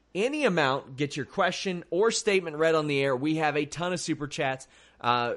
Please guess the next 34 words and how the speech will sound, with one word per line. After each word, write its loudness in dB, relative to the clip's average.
Warren -2
and 2
I 4
will 2
also 4
make -2
pretty -2
quick, 0
uh, 2
predictions -2
later 0
on. 0
<sighs> -2
Jamie 8
Aguilar 8
says, 2
"We 6
all 4
know 8
Paul 4
is -2
a -6
scapegoat, 6
but 4
everyone 2
knows 2
Vince -2
is -12
the -2
reason 0
for -2
all 2
the -2
missteps. -4